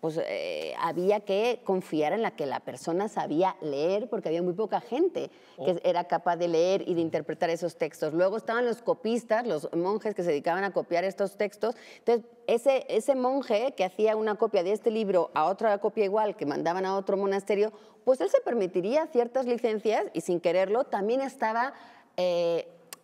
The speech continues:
Speaker 1: evolucionando, estaba influyendo, estaba modificando ese texto y sin embargo los lectores seguían recibiéndolo los pocos que había. Es decir, hemos vuelto a una oralidad, si lo queremos ver así, que estaba en el principio y que ahora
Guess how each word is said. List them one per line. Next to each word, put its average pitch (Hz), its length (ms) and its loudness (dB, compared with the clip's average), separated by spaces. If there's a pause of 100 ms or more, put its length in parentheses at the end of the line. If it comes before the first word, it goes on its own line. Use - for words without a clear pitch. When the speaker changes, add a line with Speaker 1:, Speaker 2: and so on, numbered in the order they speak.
(180)
Speaker 1:
evolucionando, 202 760 0
estaba 208 300 -2
influyendo, 220 720 0
estaba 208 240 -2
modificando 202 760 -2
ese 208 160 -2
texto 220 460 -2 (460)
y 220 80 2
sin 214 160 2
embargo 214 320 2
los 240 100 4
lectores 226 420 2
seguían 185 380 0
recibiéndolo 190 640 0 (560)
los 170 180 -2
pocos 180 320 0
que 185 120 2
había. 208 200 2
Es 190 60 0
decir, 208 300 0 (300)
hemos 277 280 2
vuelto 269 280 4
a 269 40 2
una 247 220 2
oralidad, 190 720 0 (180)
si 160 240 -6
lo 143 160 -2
queremos 185 340 0
ver 202 140 2
así, 190 360 0
que 202 140 -4
estaba 202 260 2
en 226 100 0
el 214 80 0
principio 196 580 -2
y 208 60 2
que 202 160 0
ahora 196 480 2